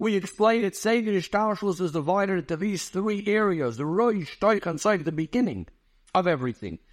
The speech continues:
the middle and the end, and that's why Torah itself is also referred to as Tlisoi, a Torah of three, or as we said before, the concept of Aleph, Beis, and Gimel, Torah itself includes all of these three things.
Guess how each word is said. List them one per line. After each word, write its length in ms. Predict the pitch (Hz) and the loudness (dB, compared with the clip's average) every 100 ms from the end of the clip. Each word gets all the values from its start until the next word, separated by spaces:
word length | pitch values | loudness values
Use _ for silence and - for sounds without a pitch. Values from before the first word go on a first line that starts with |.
| - | -6
the 160 | 160 175 | -2 0
middle 400 | 196 220 180 - | 2 2 0 0
and 220 | 180 143 | 0 0
the 160 | 135 113 | -2 -4
end, 280 | 113 165 - _ _ | -6 -8 -12 _ _
and 100 | - | -4
that's 220 | 107 160 - | -2 -2 -2
why 160 | 110 | -6
Torah 400 | - 151 170 180 | -2 0 2 2
itself 580 | 208 - 285 269 220 185 _ _ - | 0 2 2 2 0 -2 _ _ -8
is 180 | 120 - - | -8 -4 2
also 540 | 285 294 - 175 123 _ _ _ - | 2 2 -2 -4 -4 _ _ _ -4
referred 480 | 147 - 185 196 170 | -4 0 0 0 0
to 100 | 160 | 0
as 140 | 143 | -2
Tlisoi, 840 | - 175 196 - 240 262 214 196 156 | -4 -2 -2 0 2 4 2 0 -4
a 60 | |
Torah 520 | 143 180 208 196 202 | -2 2 2 4 2
of 80 | 196 | 0
three, 500 | - 269 262 220 208 _ _ _ | -4 -2 0 0 -4 _ _ _
or 140 | - 139 | -2 -2
as 120 | 127 | 0
we 140 | 147 | -2
said 200 | 156 180 | 2 0
before, 360 | 190 180 233 208 | 0 -2 0 0
the 80 | 185 | 0
concept 420 | 180 185 180 160 | 0 0 -2 -2
of 140 | 170 - | -2 0
Aleph, 380 | 208 240 196 | 2 2 0
Beis, 400 | 151 156 208 202 | -2 -2 0 2
and 160 | 214 208 | 0 2
Gimel, 380 | 262 262 214 180 _ - | 0 0 0 -2 _ -4
Torah 320 | 165 185 208 | 0 0 0
itself 460 | 202 - 269 226 190 | -2 0 0 0 -2
includes 380 | 175 185 156 | -2 0 2
all 160 | 160 151 | 2 2
of 100 | 120 | 0
these 160 | 120 - | -2 -2
three 160 | 110 | -4
things. 440 | 95 65 - - | -2 -6 -10 -20